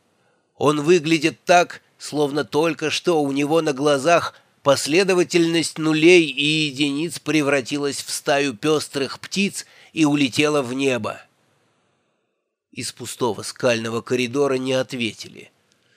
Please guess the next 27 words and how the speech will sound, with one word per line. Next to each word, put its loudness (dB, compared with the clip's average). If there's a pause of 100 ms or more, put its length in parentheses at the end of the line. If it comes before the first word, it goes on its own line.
(500)
Мистер 0
Мир 0
взвалил 0
тело 0
себе -2
на -2
плечо, 0 (340)
словно 0
весило 0
оно -2
не 0
больше 0
пушинки. -10 (540)
Открыл -2
диораму 0
с -8
эльфами -2 (280)
и -10
свалил -2
труп -8
возле -4
перегонного -2
куба, 2 (320)
прикрыв -2
длинным -4
чёрным -4
пальто. -4